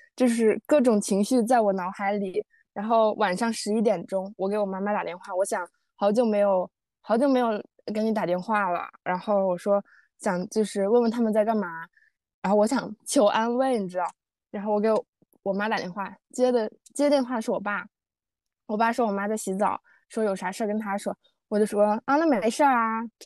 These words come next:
我说：“就问候一下你们俩，看你俩干嘛呢？”然后我爸说：“没事儿啊，我俩就没事儿啊。”他说，我说：“啊，我就跟人家打个电话。”我说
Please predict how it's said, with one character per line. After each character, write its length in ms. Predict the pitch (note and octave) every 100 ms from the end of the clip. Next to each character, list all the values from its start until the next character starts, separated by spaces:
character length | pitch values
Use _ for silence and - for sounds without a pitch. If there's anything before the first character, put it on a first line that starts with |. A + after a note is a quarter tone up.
| _ _ _
我 120 | G#3+
说 180 | A#3+ A#3+
：“就 220 | C#4 C#4
问 180 | D4 E4
候 180 | C#4+ A3+
一 100 | A3
下 140 | A3
你 100 | G#3
们 120 | F#3 G3
俩， 180 | G3
看 140 | G3 C#4
你 40 |
俩 160 | B3 A3+
干 140 | C4
嘛 100 | B3 F3+
呢？” 100 | F3+ F3+ _ _ _ _ _ _ _
然 100 | -
后 140 | A#3+ C#4+
我 80 | G#3
爸 240 | C4+ B3+
说 440 | - A#3 A#3+ A#3+ B3 _ -
：“没 140 | B3+
事 100 | C#4+
儿 100 | D#4+
啊， 80 | C4
我 100 | B3
俩 140 | C4
就 80 | B3
没 160 | A3 G3+
事 120 | A#3+
儿 80 | A3
啊。” 200 | G#3 A3 -
他 60 | C4
说， 180 | C4 - -
我 140 | A#3
说 100 | A#3 C#4+
：“啊， 180 | C#4 B3
我 120 | A3+
就 80 | A3+
跟 160 | D4 C#4+
人 80 | C#4
家 80 |
打 160 | B3+ A3
个 60 | G3+
电 120 | A#3+ A#3
话。” 220 | A#3+ - - _ _ _ -
我 100 | G#3+
说 260 | A#3 A#3+